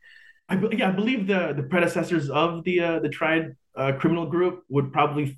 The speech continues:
f-, have their roots in the Ming and Qing era because, uh, these criminal org-, organizations pretty much did have their roots in, uh, rebellious movements, especially to defy the government. So ultimately, I mean, that, that's what they are. They're, they're a, a rogue state.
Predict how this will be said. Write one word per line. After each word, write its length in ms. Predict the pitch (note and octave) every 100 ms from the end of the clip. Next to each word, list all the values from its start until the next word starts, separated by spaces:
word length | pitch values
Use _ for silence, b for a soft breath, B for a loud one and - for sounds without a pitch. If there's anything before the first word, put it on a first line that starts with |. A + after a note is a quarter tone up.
| _ -
f-, 60 |
have 160 | D#3 D3
their 100 | C#3
roots 580 | C#3 D3 D3 - - -
in 100 | C#3
the 80 | C#3
Ming 260 | C3 C#3 B2+
and 200 | B2 A2+
Qing 320 | - C#3 B2+
era 280 | C3+ D3+ C#3+
because, 380 | B2+ C3+ B2 F#2+
uh, 300 | A#2+ A#2+ A2 - - _ _ _ _ _ _
these 180 | B2 C3
criminal 280 | - F#3 F3+
org-, 260 | F3+ D#3 -
organizations 720 | D#3+ C#3+ C3+ D3 C3+ A2 A2+ - _ _
pretty 140 | G3
much 160 | F#3 C3+
did 140 | D3
have 180 | C3+ A2+
their 100 | A#2
roots 260 | A2+ A2 -
in, 220 | A2 F#2+
uh, 160 | A2 G#2
rebellious 540 | A2 A2+ A#2+ A#2 -
movements, 580 | G#2+ A2 G2 - - - b b b G#2
especially 380 | G2 B2+ C3 A#2+
to 100 | G#2+
defy 380 | G#2+ - A#2
the 80 | G#2+
government. 520 | F#2+ G#2+ G#2+ F#2+ - -
So 640 | - A2+ A2 G#2+ G#2+ G2+ b b D3
ultimately, 440 | G#3+ F#3 E3 D#3+
I 20 |
mean, 180 | C#3 B2+
that, 140 | B2+ B2+
that's 160 | B2+
what 100 | A#2+
they 100 | B2
are. 280 | A#2 A2+ F#2+
They're, 420 | A2 G#2+ G#2 G#2+ _ b b -
they're 200 | A#2+ A2+
a, 180 | A2 A2
a 60 |
rogue 300 | A2 B2+ B2+
state. 520 | B2+ - C3 B2+ B2